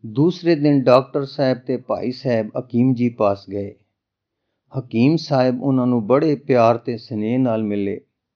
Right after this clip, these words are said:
ਗੱਲਾਂ ਬਾਤਾਂ ਚੱਲੀਆਂ ਤੇ ਹਕੀਮ ਸਾਹਿਬ ਨੇ ਦੱਸਿਆ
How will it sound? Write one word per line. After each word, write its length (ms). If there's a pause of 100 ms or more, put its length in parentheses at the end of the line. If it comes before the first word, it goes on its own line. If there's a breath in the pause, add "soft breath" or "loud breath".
(680)
ਗੱਲਾਂ 320
ਬਾਤਾਂ 420
ਚੱਲੀਆਂ 480
ਤੇ 180
ਹਕੀਮ 440
ਸਾਹਿਬ 340
ਨੇ 160
ਦੱਸਿਆ 560